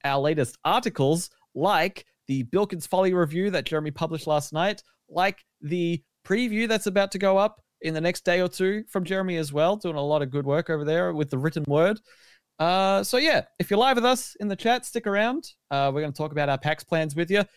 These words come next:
If you're listening to us later, make sure to give us those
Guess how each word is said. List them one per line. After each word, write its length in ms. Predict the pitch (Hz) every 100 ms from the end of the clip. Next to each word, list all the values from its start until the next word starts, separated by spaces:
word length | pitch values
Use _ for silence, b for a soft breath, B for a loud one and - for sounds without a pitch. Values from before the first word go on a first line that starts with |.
| -
If 80 | 147
you're 100 | 160
listening 300 | 185 185 170
to 120 | 180
us 160 | 160 -
later, 560 | 120 127 233 - 160 190 _ -
make 180 | 185 -
sure 200 | 180 170
to 60 |
give 140 | 151 156
us 140 | 147
those 360 | 151 139 135